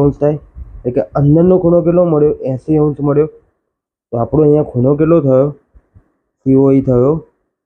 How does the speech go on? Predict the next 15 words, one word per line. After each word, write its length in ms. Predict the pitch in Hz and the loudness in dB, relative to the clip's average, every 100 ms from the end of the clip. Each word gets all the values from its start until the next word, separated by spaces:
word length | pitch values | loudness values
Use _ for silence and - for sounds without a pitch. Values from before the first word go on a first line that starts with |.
| _ _ _ _ | _ _ _ _
એંસી 340 | - 143 - 120 | -2 -2 0 0
અંશ 180 | 104 98 | 0 -6
થયો. 200 | 90 92 98 _ - | -10 -10 -12 _ -4
હવે 180 | 160 220 | 0 2
આપણને 320 | 214 226 240 | 0 -2 -2
શું 100 | 226 | -2
કીધું 200 | 214 214 214 | -2 -2 -2
છે? 80 | 214 - - - - 123 | -4 -8 -20 -20 -12 -2
વિપરીત 400 | 185 - 226 262 - | -2 0 0 0 0
ખૂણો 200 | 220 226 220 | 2 2 0
સી 120 | 180 | 0
ઓ 140 | 165 147 | 2 0
ઈ 80 | 127 | -2
શોધવાનો 400 | 113 104 98 98 | -6 -8 -12 -16
છે. 100 | 95 | -18